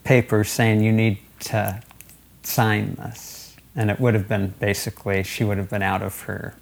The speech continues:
apartment in a month if she would have signed it. And he was going, "You need to sign it now."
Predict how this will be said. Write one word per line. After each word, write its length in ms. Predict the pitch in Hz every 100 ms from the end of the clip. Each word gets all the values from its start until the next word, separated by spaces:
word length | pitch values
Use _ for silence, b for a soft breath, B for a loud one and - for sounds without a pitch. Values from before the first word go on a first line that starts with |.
| -
apartment 720 | - - 107 - 104 - -
in 220 | 110 104
a 280 | 110 107 123
month 460 | - 104 95 113 -
if 100 | 110
she 180 | - 110
would 200 | 98 101
have 340 | 101 110 - - - -
signed 400 | - 107 92 92
it. 140 | 104 -
And 120 | 104
he 100 | 107
was 140 | 101
going, 180 | 117 117
"You 100 | 113
need 220 | 117 107
to 60 | 92
sign 320 | - 113 104
it 180 | 104 -
now." 580 | 113 104 92 92 107